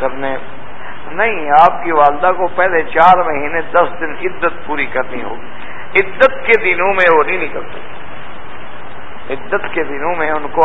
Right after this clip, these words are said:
اپنے شوہر کے گھر میں رہنا ہے۔ چار مہینے دس دن کے بعد جو ہے وہ کہیں جا سکتی ہیں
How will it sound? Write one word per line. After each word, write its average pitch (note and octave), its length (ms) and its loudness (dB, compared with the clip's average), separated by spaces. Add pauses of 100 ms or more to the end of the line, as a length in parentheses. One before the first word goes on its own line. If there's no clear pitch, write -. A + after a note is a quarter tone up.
(120)
اپنے C3+ 200 -4
شوہر D#3+ 420 4
کے C3 60 -2
گھر D3 260 4
میں F#3 120 0
رہنا F#3+ 340 4
ہے۔ G#3 380 0 (320)
چار F#3+ 360 8
مہینے D3+ 440 -2
دس E3 460 2
دن G#3 240 -2
کے F3 200 -2
بعد A#3 720 8 (120)
جو F#3+ 140 2
ہے D3+ 160 4
وہ C#3+ 80 2
کہیں C3 340 -4
جا A#2+ 140 0
سکتی A#2 420 -6
ہیں C#3 160 -6